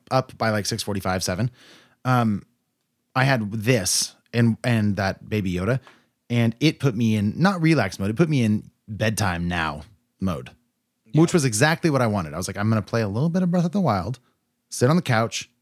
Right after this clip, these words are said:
Speaker 1: pump that A C," 'cause it was ten at night, but it was still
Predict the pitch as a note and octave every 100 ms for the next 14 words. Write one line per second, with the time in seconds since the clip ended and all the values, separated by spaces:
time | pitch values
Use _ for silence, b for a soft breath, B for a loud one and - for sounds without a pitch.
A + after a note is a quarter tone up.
0 | _ - C3 C#3+ C#3 C3+ B2+ - A2 A2
1 | A2 F#2+ F#2 - - A#2 A2 G2+ G2 D#2+
2 | F2+ - G2 F2+